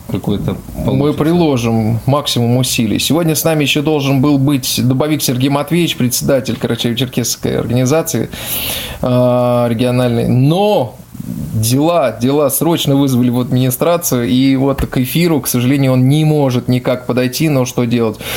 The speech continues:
Speaker 2: Но я хотел бы вот что отметить, усилия Сергея Матвеевича. Мы, э, получили от него письмо,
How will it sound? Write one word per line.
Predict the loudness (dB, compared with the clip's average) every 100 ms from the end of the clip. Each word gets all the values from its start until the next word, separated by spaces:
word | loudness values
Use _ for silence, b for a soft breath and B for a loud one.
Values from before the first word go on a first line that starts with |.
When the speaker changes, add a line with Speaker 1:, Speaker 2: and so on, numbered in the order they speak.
| B 0
Speaker 2:
Но | 2 2
я | 2 0
хотел | -2 0 0
бы | 0
вот | 0
что | -2 -2
отметить, | -2 0 -2 -2 -2
усилия | -2 0 0 2 2 2 0 -2 -2
Сергея | -2 0 0
Матвеевича. | 0 0 -2 -2 -2
Мы, | 0 0 0 -2
э, | -2 -2 -2 -2 -2 -4 -2
получили | 0 0 2 0
от | 0 0
него | -2
письмо, | 0 -2 0 2 2